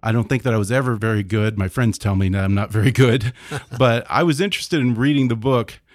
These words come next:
Apparently, there's a difference between impressionists and an impersonator. What's the distinction?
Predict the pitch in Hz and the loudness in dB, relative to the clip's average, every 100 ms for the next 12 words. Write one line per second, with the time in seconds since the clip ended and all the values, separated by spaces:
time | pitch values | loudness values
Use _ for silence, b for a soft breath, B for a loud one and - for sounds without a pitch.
0 | b b - - 165 208 170 151 143 113 | b b -20 -2 0 0 0 0 -2 -4
1 | 107 90 139 175 143 - 123 135 123 110 | -6 -4 -4 -4 -4 -6 -6 -2 0 0
2 | 101 - _ _ _ _ 123 104 - 131 | -2 -10 _ _ _ _ -4 -4 -6 -4
3 | 156 - 175 170 - - - 120 120 113 | -4 -2 -4 -4 -6 -10 -4 -2 -2 -2
4 | 113 107 - 160 160 - 110 101 87 - | -2 -4 -4 -2 -2 0 -2 -2 -6 -10
5 | - _ _ 151 107 151 - 143 123 113 | -18 _ _ -12 -8 -8 -6 -6 -4 -6
6 | - 117 104 - 85 82 | -4 -4 -4 -8 -12 -14